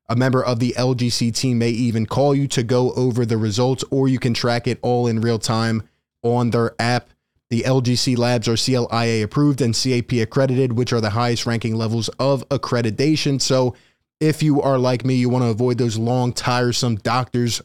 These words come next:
office visits and, you know, having to go through the insurance and all that stuff. This is just a much more convenient, reliable way to go about that. So definitely check them out. Click their link down below in the description and use promo code Philly twenty-five for twenty-five percent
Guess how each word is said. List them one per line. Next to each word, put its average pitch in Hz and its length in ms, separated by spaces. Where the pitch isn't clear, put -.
office 131 420
visits 123 500
and, 110 220
you 131 100
know, 117 100
having 131 240
to 123 80
go 127 160
through 123 140
the 117 140
insurance 127 500
and 120 100
all 120 80
that 117 160
stuff. - 300
This 160 160
is 160 80
just 151 240
a 131 40
much 123 380
more 127 220
convenient, 120 560
reliable 113 480
way 117 180
to - 160
go 107 200
about 135 340
that. 151 260
So 123 100
definitely 131 380
check - 300
them 123 200
out. 120 220
Click 151 220
their 139 120
link 135 200
down 123 180
below 120 300
in 123 160
the 117 60
description 117 580
and 107 120
use 113 220
promo 113 340
code 110 240
Philly 117 320
twenty-five 117 800
for 135 340
twenty-five 120 640
percent 113 480